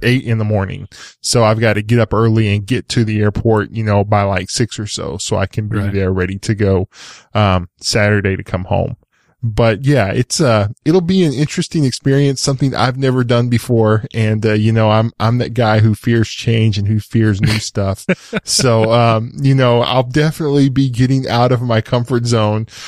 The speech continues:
Speaker 1: Uh, and then of course, once I'm at LinuxCon, I'm gonna have to actually talk to people and <laughs> try to interview them. So, uh, I'm really, uh, I'm really kinda, gotta kinda leave the shell at home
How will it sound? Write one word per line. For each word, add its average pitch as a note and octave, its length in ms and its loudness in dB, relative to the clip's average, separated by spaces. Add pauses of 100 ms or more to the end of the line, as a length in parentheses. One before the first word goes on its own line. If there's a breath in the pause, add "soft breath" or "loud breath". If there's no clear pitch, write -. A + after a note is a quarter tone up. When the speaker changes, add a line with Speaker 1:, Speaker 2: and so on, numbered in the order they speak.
(320 loud breath)
Speaker 1:
Uh, A2+ 280 2
and C3 100 2
then C3 80 2
of B2+ 60 -4
course, B2+ 200 0
once B2 220 -2
I'm A#2+ 280 0
at A2+ 340 0
LinuxCon, A2+ 760 0
I'm A#2+ 160 0
gonna A#2 200 0
have A#2 240 0
to - 120 -10
actually A2 300 -2
talk - 300 -4
to A2 100 -2
people G#2+ 640 -2
and A#2+ 120 0
<laughs> - 0 -
try - 280 -2
to C3 280 -2 (100)
interview C3 580 2
them. A#2+ 260 2 (720 loud breath)
So, C#3 460 2
uh, B2+ 340 4
I'm D#3+ 340 0
really, C#3 520 4
uh, A2+ 240 2
I'm C#3+ 360 0
really C3+ 420 4
kinda, B2 440 0
gotta C3 360 0
kinda C3 240 0
leave B2 320 2
the A#2 80 2
shell A2+ 420 0
at G#2 100 -2
home A#2 460 2